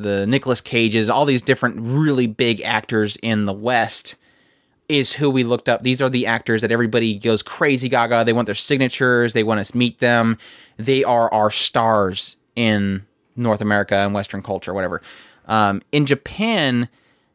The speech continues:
that equivalent is their voice actors and voice actresses, their seiyus.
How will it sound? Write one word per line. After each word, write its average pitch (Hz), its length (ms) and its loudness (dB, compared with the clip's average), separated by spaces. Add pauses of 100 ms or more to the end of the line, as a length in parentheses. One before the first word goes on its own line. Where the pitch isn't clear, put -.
(120)
that 143 280 -2
equivalent 180 680 -2
is 113 380 0
their 107 360 2
voice 226 360 -4
actors 92 520 -4
and 107 160 -4
voice 170 240 0
actresses, 92 480 -6
their 104 160 -4
seiyus. 113 640 0